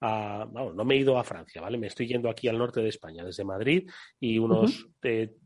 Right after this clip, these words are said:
Speaker 1: mm, ¿cuántos días me he puesto? Estoy aquí haciendo una, un, estoy aquí soñando un poco, ¿eh? Delante del, del ordenador. Pero vamos, estoy igual, pues, con alguna camper, por ejemplo, de quinientos euros, una cosa así. Esto al final,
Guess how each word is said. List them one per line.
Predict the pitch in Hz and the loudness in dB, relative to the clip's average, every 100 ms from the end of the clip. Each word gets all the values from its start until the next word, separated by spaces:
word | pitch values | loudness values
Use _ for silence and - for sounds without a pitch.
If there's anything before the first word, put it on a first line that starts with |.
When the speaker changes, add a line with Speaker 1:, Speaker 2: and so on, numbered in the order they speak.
| - | -8
Speaker 1:
mm, | 139 135 | -6 -6
¿cuántos | - 127 120 117 | -4 -4 -4 -6
días | 117 107 | -4 -4
me | 113 | -6
he | |
puesto? | 104 143 - 185 - | -4 -6 -6 -10 -10
Estoy | - - 113 | -10 -6 -6
aquí | 110 120 | -4 -6
haciendo | - 107 98 | -4 -6 -6
una, | 90 85 82 82 - | -8 -12 -12 -14 -16
un, | 85 82 - | -16 -14 -16
estoy | - 160 | 0 2
aquí | 147 156 | 2 2
soñando | 143 127 127 113 | 4 4 4 2
un | 101 | -2
poco, | 117 104 98 | -4 -6 -6
¿eh? | 117 | -4
Delante | 107 104 101 104 | -6 -8 -10 -10
del, | 98 95 95 | -8 -10 -12
del | 98 98 | -12 -10
ordenador. | 98 101 92 92 90 - | -10 -12 -12 -14 -16 -4
Pero | 127 | 2
vamos, | 143 123 101 - - - | 4 2 -2 -10 -20 -8
estoy | 110 - 127 | -4 2 2
igual, | 120 123 123 | 4 4 2
pues, | 131 117 - | 0 -2 -6
con | - 107 107 | -4 -2 -2
alguna | 101 104 120 120 113 | -4 -2 0 2 2
camper, | 135 135 127 143 | 2 2 2 0
por | 143 | 0
ejemplo, | 120 131 127 143 | -2 -4 -2 0
de | 131 | 0
quinientos | - 110 104 104 - | -4 -6 -6 -6 0
euros, | 156 143 131 | 0 0 -2
una | 135 | -4
cosa | 123 120 | -4 -4
así. | 120 | -4
Esto | 120 - | -2 -2
al | 185 | 0
final, | 165 175 | 2 2